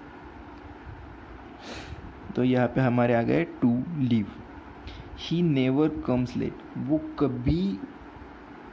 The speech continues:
लेट नहीं आता है। तो यहाँ पे आ गया लेट और नेवर, अधिक जानकारी दे रहा है कम्स के, कम के बारे में। My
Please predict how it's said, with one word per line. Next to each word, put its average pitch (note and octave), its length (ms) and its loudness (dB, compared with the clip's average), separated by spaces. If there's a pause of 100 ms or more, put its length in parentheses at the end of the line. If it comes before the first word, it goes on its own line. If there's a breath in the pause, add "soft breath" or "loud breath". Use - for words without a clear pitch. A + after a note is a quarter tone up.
(400)
लेट C3+ 380 6
नहीं B2 300 4
आता G2 220 -4
है। G2+ 220 -6 (680 loud breath)
तो B2 60 0
यहाँ A#2+ 200 4
पे - 120 2
आ A#2+ 80 6
गया A#2+ 240 2
लेट A#2+ 560 4 (340)
और A#2 200 -2
नेवर, G#2+ 460 2 (1040)
अधिक C#3+ 460 0 (640)
जानकारी B2 460 4
दे A2 220 4
रहा G#2 120 0
है A#2 220 -2 (140)
कम्स B2 280 4
के, - 120 -12 (400)
कम C3+ 200 4
के B2+ 140 2
बारे - 220 0
में। C3 160 -8 (2250 loud breath)
My B2+ 220 6